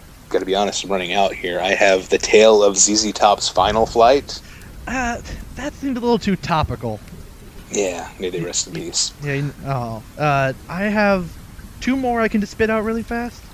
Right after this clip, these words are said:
Speaker 1: Okay, go ahead, go
Speaker 2: Uh,
Speaker 1: ahead.
Speaker 2: I have the, the Tale of the Largest Cassette.
Speaker 1: Yeah, well, yeah, I don't know. What else do you have?
Speaker 2: Uh, the Tale of, the last one I have, The Tale of the Funktastic Escalator Music.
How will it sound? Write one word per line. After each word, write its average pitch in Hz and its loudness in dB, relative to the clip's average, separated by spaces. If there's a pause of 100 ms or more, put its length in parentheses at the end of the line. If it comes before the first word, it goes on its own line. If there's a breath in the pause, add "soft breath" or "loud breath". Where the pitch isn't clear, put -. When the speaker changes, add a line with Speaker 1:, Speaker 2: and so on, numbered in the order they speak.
(320)
Speaker 1:
Okay, 240 4
go 208 4
ahead, 220 0
go 180 6
Speaker 2:
Uh, - 6
Speaker 1:
ahead. 190 6
Speaker 2:
I 202 4
have 180 0
the, 165 2 (100)
the 160 2
Tale 190 6
of 190 4
the 180 6
Largest 180 4
Cassette. 196 0 (1000)
Speaker 1:
Yeah, 247 2 (120)
well, 233 4 (300)
yeah, 220 0 (200)
I 220 6
don't 185 6
know. 143 8
What 160 10
else 151 6
do 123 2
you 113 6
have? 127 2 (120)
Speaker 2:
Uh, 170 2 (140)
the 180 0
Tale 208 4
of, 160 -4
the 160 -2
last 180 0
one 185 -4
I 180 -2
have, 175 0 (280 loud breath)
The 165 0
Tale 190 4
of 180 4
the 165 -4
Funktastic 180 -2
Escalator 208 2
Music. 226 -2